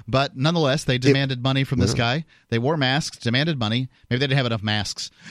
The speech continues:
Speaker 1: <laughs> They wore masks.
Speaker 2: Oh, maybe that was actually it.
Speaker 1: Uh, demanded money and got shot at by a guy with an A K forty-seven, more or less.
Speaker 2: Mm-hmm.
Speaker 1: The resident, this is the guy with the A K forty-seven, was not wounded during the incident.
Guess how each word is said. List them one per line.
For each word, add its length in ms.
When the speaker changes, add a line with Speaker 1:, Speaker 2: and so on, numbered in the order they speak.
Speaker 1:
<laughs> 420
They 200
wore 180
masks. 480
Speaker 2:
Oh, 480
maybe 520
that 340
was 200
actually 640
it. 420
Speaker 1:
Uh, 200
demanded 400
money 340
and 440
got 180
shot 260
at 200
by 180
a 100
guy 200
with 120
an 80
A 80
K 160
forty-seven, 600
more 160
or 60
less. 320
Speaker 2:
Mm-hmm. 300
Speaker 1:
The 120
resident, 680
this 160
is 80
the 60
guy 160
with 160
the 100
A 80
K 160
forty-seven, 500
was 180
not 260
wounded 420
during 280
the 80
incident. 460